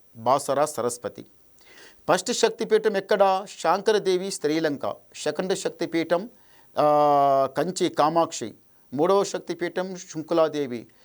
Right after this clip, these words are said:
చాముండేశ్వరి, జోగులాంబ, భ్రమరాంబ, ఆ, వేకవీరిక, ఉజ్జయిని మహాకాళి,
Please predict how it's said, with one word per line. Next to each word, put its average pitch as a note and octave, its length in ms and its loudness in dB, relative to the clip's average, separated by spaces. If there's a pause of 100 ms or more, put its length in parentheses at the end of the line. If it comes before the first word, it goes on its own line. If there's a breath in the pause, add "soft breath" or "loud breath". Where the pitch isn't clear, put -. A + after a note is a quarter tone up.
(400 soft breath)
చాముండేశ్వరి, E3 800 0 (160)
జోగులాంబ, D#3 640 0
భ్రమరాంబ, D3 640 -2 (640 soft breath)
ఆ, C#3 600 4
వేకవీరిక, F3 640 0
ఉజ్జయిని D#3 600 0
మహాకాళి, D3+ 800 -2